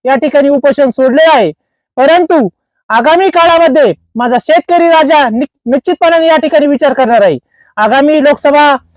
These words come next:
विधानसभेच्या निवडणुकीमध्ये निश्चितपणाने केंद्र शासनाला त्याची जागा त्यांना दाखवून देणार आहे. माझा शेतकरी राजाने आता परिपूर्ण विचार केलेला आहे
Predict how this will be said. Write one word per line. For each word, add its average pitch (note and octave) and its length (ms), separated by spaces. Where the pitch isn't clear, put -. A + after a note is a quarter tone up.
विधानसभेच्या D4+ 680
निवडणुकीमध्ये D#4+ 840
निश्चितपणाने E4+ 800
केंद्र E4 380
शासनाला D4+ 560
त्याची C#4+ 280
जागा D4+ 500
त्यांना D4 200
दाखवून C#4+ 360
देणार E4 260
आहे. A3+ 220
माझा B3 260
शेतकरी D4+ 440
राजाने D4 320
आता D4 160
परिपूर्ण F4+ 580
विचार F4 260
केलेला D#4+ 300
आहे A#3 200